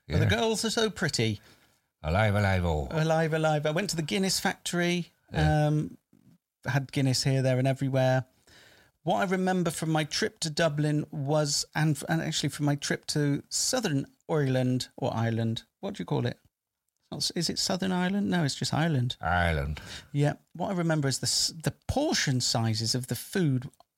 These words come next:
Speaker 1: were ridiculously big.
Speaker 2: Grand.
Speaker 1: So we ordered curry, you know, like canteen type curry and rice.
Speaker 2: Yeah, yeah.
Speaker 1: And one bowl would f-, feed the four of us.
Speaker 2: Have I told you
Speaker 1: Lots
Speaker 2: my,
Speaker 1: of
Speaker 2: um,
Speaker 1: food.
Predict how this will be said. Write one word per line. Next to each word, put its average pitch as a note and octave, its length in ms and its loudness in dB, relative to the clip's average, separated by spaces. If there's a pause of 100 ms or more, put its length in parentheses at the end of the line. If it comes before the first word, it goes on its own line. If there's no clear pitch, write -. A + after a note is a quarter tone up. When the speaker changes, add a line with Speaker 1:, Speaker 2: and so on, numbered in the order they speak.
(460)
Speaker 1:
were F#3+ 220 0 (280)
ridiculously F3 1120 -2
big. B2 420 0 (160)
Speaker 2:
Grand. D#2+ 480 2 (280)
Speaker 1:
So - 160 -2
we F3 120 0
ordered E3 340 -2
curry, C3 540 0 (400)
you D3+ 120 -2
know, E3+ 180 0
like D#3 220 0
canteen C#3+ 500 0
type B2+ 320 -2
curry E3 340 -2
and C3 140 2
rice. G#2 500 -2
Speaker 2:
Yeah, E2 260 2
yeah. D2+ 180 0
Speaker 1:
And C#3+ 260 2
one F#3+ 320 0
bowl A2+ 320 0
would A#2 120 -2
f-, - 520 -20 (420)
feed D3+ 220 0
the B2+ 60 -8
four C3 360 -2
of G#2+ 120 -4
us. - 420 -2
Speaker 2:
Have D3+ 140 -2
I G3 100 2
told D3 320 0
you C3 60 -2
Speaker 1:
Lots A#2+ 240 2
Speaker 2:
my, A2+ 60 2
Speaker 1:
of A2+ 100 4
Speaker 2:
um, A2 100 4
Speaker 1:
food. C3 140 -2